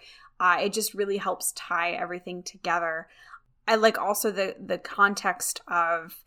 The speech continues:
growing the lettuce that her parents stole, because it's not even so much like, "I have this pregnancy craving and I need you to go get me that lettuce specifically." It's, "I am living in a village where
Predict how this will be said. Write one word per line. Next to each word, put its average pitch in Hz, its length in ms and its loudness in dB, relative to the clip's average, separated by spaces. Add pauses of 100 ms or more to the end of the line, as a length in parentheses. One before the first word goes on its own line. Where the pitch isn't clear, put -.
(800)
growing 233 420 10
the 214 100 2
lettuce 196 360 6
that - 160 0
her 196 120 -6
parents 196 480 0
stole, 185 480 4
because 208 300 -2
it's 208 140 -2
not 226 180 10
even 226 220 2
so 208 180 0
much 196 220 2
like, 185 240 6
"I 214 80 8
have 220 240 8
this 208 120 0
pregnancy 202 460 -2
craving 185 380 -4
and 190 80 0
I - 20 -2
need 190 160 -4
you 202 80 -4
to 190 60 -4
go 185 120 -4
get 180 140 -4
me 185 120 -6
that 175 240 6
lettuce 175 300 2
specifically." 180 800 -4 (380)
It's, - 500 2 (240)
"I 196 640 8 (260)
am 190 200 0
living 202 380 0
in 202 160 -4
a 196 60 -2
village 190 440 -2
where 175 680 -4